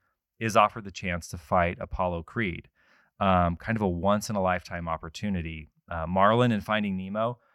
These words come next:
most of his children are killed by this barracuda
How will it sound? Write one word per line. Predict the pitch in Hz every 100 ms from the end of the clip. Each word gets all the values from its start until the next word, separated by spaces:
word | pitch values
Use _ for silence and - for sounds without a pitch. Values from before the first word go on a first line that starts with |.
| _ _ -
most | 104 107 131 - - _ _
of | 107 98
his | 101 87
children | - 135 127 95 85 87
are | 85 85
killed | - 131 110 87
by | 85
this | 87 85
barracuda | 92 87 - 110 90 80 80